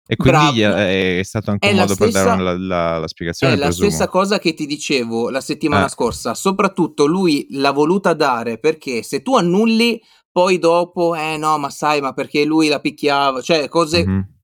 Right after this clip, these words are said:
Speaker 2: ipotizzo, eh.
Speaker 1: Eh, non lo so
Speaker 2: Invece
Speaker 1: cosa,
Speaker 2: fa,
Speaker 1: poi il privato
Speaker 2: "No,
Speaker 1: se lo sanno
Speaker 2: visto
Speaker 1: loro.
Speaker 2: che siete tutti qua,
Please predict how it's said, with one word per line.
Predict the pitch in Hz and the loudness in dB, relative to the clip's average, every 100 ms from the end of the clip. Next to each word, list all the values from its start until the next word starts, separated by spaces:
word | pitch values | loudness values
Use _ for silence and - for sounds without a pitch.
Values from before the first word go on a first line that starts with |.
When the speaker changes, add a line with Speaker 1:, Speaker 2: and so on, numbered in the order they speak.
| _ _ _ _ | _ _ _ _
Speaker 2:
ipotizzo, | 143 151 151 160 139 - 139 | -4 -2 0 0 0 0 2
eh. | 147 | 2
Speaker 1:
Eh, | 104 | 4
non | 113 | 4
lo | 107 | 2
so | 143 | 4
Speaker 2:
Invece | 240 247 240 | 2 4 2
Speaker 1:
cosa, | |
Speaker 2:
fa, | 170 | 2
Speaker 1:
poi | - | 2
il | 95 | 0
privato | - 87 87 - | -2 0 0 2
Speaker 2:
"No, | 208 220 | 2 2
Speaker 1:
se | 92 | 0
lo | |
sanno | 80 82 | -4 -4
Speaker 2:
visto | 156 240 - 214 | -2 -2 0 -2
Speaker 1:
loro. | 190 | -2
Speaker 2:
che | |
siete | 175 220 180 170 | -2 -2 -2 -4
tutti | 202 202 254 | -4 -6 -6
qua, | - 262 185 | -2 -2 -2